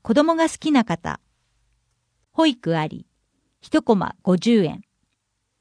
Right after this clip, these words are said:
日時、場所。表。八日間あります。場所はいずれも児童センターほか。日程、時間、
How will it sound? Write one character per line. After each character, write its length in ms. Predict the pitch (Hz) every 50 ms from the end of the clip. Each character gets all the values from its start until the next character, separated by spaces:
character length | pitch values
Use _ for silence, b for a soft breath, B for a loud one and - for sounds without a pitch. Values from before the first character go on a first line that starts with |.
| _ _ _ _ _ _ _ _ _ _ _ _ _ _ -
日 340 | 269 311 240 - 277 233
時、 240 | - - 160 - - _ _ _ _ _
場 140 | - 175 175
所。 320 | - - - 196 190 - _ _ _ _ _ _ _ _ _ _ _ _ _ _ _ _ _ _ _ _ _ _ - -
表。 400 | 247 247 233 233 226 208 - - _ _ _ _ _ _ _ _ _ _ _ _ _ _ _ _ _ _ -
八 200 | 220 269 311 320
日 160 | - 349 349
間 220 | - 254 208 185 160
あ 100 | 147 147
り 100 | 147 147
ま 160 | 147 135 143
す。 240 | - - - _ _ _ _ _ _ _ _ _ _ _ _ -
場 140 | 208 214 226
所 160 | - 254 262
は 100 | 262 247
い 120 | 240 214
ず 120 | 190 233 240
れ 140 | 240 240
も 260 | 226 226 220 220 - - 143
児 120 | 156 196
童 200 | 190 269 285 302
セ 180 | - - 302 294
ン 80 | 262
タ 220 | 247 - 170 151 143
ー 20 |
ほ 140 | 131 156 147
か。 260 | - - 156 147 - _ _ _ _ _ _ _ _ _ _ _ _ _ _ _ _ -
日 220 | 214 226 220 - _ -
程、 320 | 247 247 240 240 233 226 - _ _ _ _ _ _ _ _ _ _ _ _ _ _ -
時 140 | 160 202 208
間、 400 | - 254 247 240 240 226 226